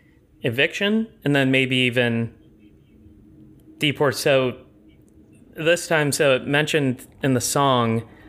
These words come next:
about being on a prison ship. So where did the English send people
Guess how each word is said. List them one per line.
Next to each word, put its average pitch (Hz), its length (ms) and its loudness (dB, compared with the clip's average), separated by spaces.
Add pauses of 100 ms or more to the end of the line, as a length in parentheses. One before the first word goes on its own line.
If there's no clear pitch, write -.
(220)
about - 800 -4
being 139 180 2
on 123 100 2
a 117 60 -2
prison 127 380 -2
ship. - 340 -6 (480)
So - 180 -2
where 143 220 2
did 143 160 -2
the 131 100 -2
English 143 440 0
send 147 340 0
people 113 480 -2